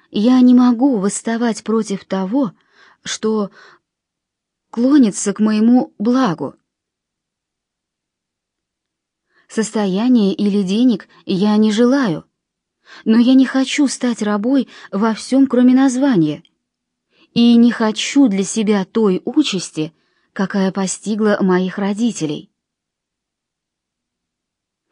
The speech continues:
Кроме того, то, что говорят эти люди,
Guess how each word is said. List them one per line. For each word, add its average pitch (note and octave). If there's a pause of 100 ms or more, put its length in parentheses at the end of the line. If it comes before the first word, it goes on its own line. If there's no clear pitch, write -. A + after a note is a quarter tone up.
(300)
Кроме A#3+
того, A#3 (500)
то, B3
что G3+
говорят A3
эти G#3
люди, G#3